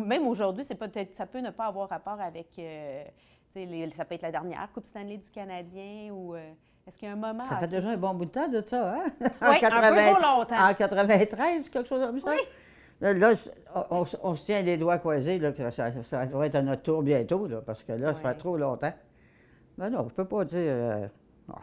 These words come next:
Speaker 2: on a eu, on a eu bien du plaisir, nous autres, tout le temps. Ça, <laughs> je peux pas arriver dire ça plus que ça. Non, c'est pas, euh,
Speaker 1: Ben, tu sais, c'était les belles années.
Speaker 2: C'était les
Speaker 1: Quand on
Speaker 2: belles années. Puis même, même au Centre Bell, puis tout ça, oh non, on avait un bon groupe, là, aussi.
Speaker 1: Ouais, hein.
Speaker 2: Ah oui, moi, on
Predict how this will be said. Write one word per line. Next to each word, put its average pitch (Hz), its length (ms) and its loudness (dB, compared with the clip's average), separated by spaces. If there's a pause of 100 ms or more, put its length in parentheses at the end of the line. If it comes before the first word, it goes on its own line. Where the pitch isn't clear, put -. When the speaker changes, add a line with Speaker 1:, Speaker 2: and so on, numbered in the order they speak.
(340)
Speaker 2:
on 127 100 -8
a 127 100 -6
eu, 147 180 0
on 147 140 -2
a 175 120 0
eu 214 80 0
bien 170 200 0
du - 120 -10
plaisir, 120 380 -6
nous 98 200 -14
autres, 92 300 -18
tout 135 120 -6
le 127 60 -8
temps. 139 200 -6 (260)
Ça, 113 120 -10
<laughs> - 40 -16
je - 60 -6 (340)
peux - 100 -2
pas - 120 -4
arriver 170 240 -4
dire 147 220 -4 (300)
ça 165 140 -4
plus 147 320 -10
que 127 140 -10
ça. - 120 -18 (240)
Non, 151 240 -16
c'est 156 160 -16 (100)
pas, 170 80 -8
euh, 147 260 -6
Speaker 1:
Ben, 202 160 -4
tu - 60 -14
sais, 196 80 -6
c'était - 180 -6
les 196 120 -6
belles 196 300 -6
années. 175 320 -10
Speaker 2:
C'était 190 100 8
les 233 120 8
Speaker 1:
Quand 240 60 6
on 269 100 8
Speaker 2:
belles 196 80 4
années. 135 340 4
Puis 214 100 2
même, 202 320 4
même 208 280 0
au 135 140 2
Centre 135 240 -2
Bell, 139 260 -2
puis 117 160 -6
tout - 80 -20
ça, 143 260 -4 (100)
oh 123 120 -4
non, 113 320 -6
on 120 40 -8
avait 180 220 0
un 160 60 2
bon 151 180 2
groupe, 156 320 -4
là, 135 100 0
aussi. 139 360 -6 (500)
Speaker 1:
Ouais, 175 280 -10
hein. 139 100 -8
Speaker 2:
Ah 139 180 0
oui, 127 160 0
moi, 139 180 -6
on - 60 -6